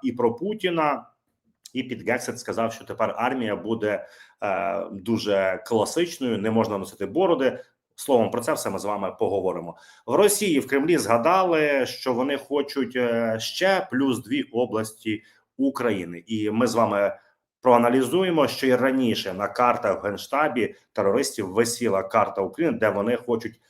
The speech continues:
заграбастати ще дві наші області. Ну і, звичайно, був Варшавський безпековий форум, де виступив Кіт Келлог, багато чого сказав про те, про війну Росії в Україні, що Путін її програє, і він це розуміє, і також згадав про тома-, томагавки.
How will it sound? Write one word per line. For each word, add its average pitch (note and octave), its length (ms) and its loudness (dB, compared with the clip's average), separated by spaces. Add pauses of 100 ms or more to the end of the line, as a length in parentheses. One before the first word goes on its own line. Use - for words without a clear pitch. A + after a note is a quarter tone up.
(140)
заграбастати A2+ 1040 0
ще A#2 300 -6
дві G#2 220 -8
наші G2 500 -10 (380)
області. G2+ 480 2
Ну C#3 80 0
і, - 20 2
звичайно, E3 540 4 (300)
був C3+ 180 -2
Варшавський C3 580 4
безпековий A#2 500 2
форум, D#3+ 260 4
де A#2 80 4
виступив A2+ 400 0
Кіт A#2 220 -6
Келлог, C#3+ 320 2
багато G#2+ 260 4
чого G#2 160 -10
сказав G#2 300 -2
про G#2 140 -2
те, G#2 400 -2
про G#2+ 120 0
війну G#2+ 280 0
Росії G#2 260 -4
в F#2+ 40 -6
Україні, E3+ 320 -4
що - 260 -2
Путін A2 340 -4
її G2+ 180 -6
програє, G#2+ 420 -2
і G2 40 -10
він G2+ 120 -8
це F#2+ 120 -6
розуміє, D3+ 560 -4 (340)
і D#3 80 -6
також C3+ 300 0
згадав G#2+ 340 4
про A2+ 360 4 (340)
тома-, A2 420 4
томагавки. G#2 640 0